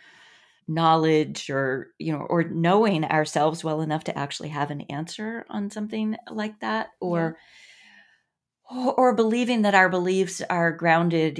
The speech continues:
Speaker 1: in information and fact, and maybe they're grounded in a value instead. And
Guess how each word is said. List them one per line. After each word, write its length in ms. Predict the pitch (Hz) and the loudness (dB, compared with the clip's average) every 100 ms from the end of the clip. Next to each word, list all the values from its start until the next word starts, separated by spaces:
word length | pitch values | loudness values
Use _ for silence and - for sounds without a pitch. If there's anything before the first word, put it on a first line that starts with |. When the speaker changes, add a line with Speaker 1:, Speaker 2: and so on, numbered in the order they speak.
| - | -6
Speaker 1:
in 500 | 165 151 147 147 156 - | -4 -2 -4 -6 -10 -6
information 580 | 160 151 156 151 147 | -6 -4 -6 -4 -6
and 180 | 139 135 | -6 -6
fact, 540 | - 202 143 147 - - | -4 -2 -2 -4 -12 -10
and 220 | 156 151 | -8 -6
maybe 260 | 147 156 | -6 -6
they're 220 | 147 139 139 | -6 -6 -6
grounded 720 | 139 131 143 143 135 113 160 _ _ _ _ _ _ _ | -6 -6 -6 -6 -8 -8 -14 _ _ _ _ _ _ _
in 160 | 156 143 | -8 -6
a 60 | |
value 720 | 139 180 208 151 123 143 160 208 _ - | 0 2 2 0 -2 -4 -4 -10 _ -10
instead. 1160 | 156 151 - - 160 160 139 135 160 180 233 _ | -10 -10 -12 -8 -4 -2 -4 -6 -10 -10 -12 _
And 520 | 180 175 175 175 175 | -2 2 2 2 0